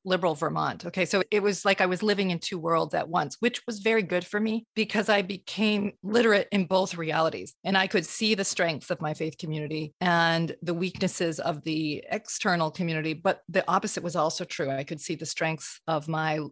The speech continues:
the larger community and some of the liabilities within my Latter-day Saint faith. But my first love was my faith community, for sure. It still is, actually. And so many good people there. But I could also see and feel a lot of the pain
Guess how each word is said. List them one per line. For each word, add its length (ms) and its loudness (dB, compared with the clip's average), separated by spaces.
the 120 2
larger 400 4
community 520 -4
and 120 -4
some 140 -2
of 60 -4
the 60 0
liabilities 800 -2
within 380 -4
my 120 -4
Latter-day 300 -2
Saint 320 -4
faith. 280 -6
But 120 2
my 200 4
first 340 0
love 260 2
was 240 -4
my 420 -4
faith 260 -4
community, 580 -10
for 180 2
sure. 200 2
It 120 -6
still 240 0
is, 360 -8
actually. 540 -8
And 420 -2
so 160 2
many 220 6
good 300 2
people 340 -2
there. 380 0
But 160 4
I 80 6
could 200 0
also 480 4
see 460 -2
and 160 -2
feel 540 0
a 80 0
lot 220 2
of 160 -2
the 80 -2
pain 580 -2